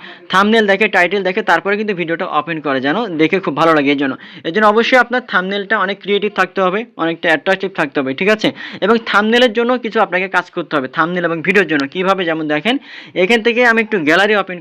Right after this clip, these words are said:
করি। গ্যালারি ওপেন করার পরে আপনার যে বিষয়ে থাম্বনেল থাকবে, যেমন এটা আমার আজকের ভিডিও থাকবে,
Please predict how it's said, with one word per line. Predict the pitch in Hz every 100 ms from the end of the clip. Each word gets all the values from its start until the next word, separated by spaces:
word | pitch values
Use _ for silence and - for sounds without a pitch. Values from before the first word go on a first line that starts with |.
| 175
করি। | 214 311 - _ 156
গ্যালারি | 190 240 262
ওপেন | 226 233 233
করার | 220 220
পরে | 233 196
আপনার | 196 214 175
যে | 196
বিষয়ে | 202 214 202
থাম্বনেল | 226 240 226
থাকবে, | 202 147 147
যেমন | 185 208
এটা | 208 208
আমার | 208 185
আজকের | - 196 190
ভিডিও | 190 190
থাকবে, | 175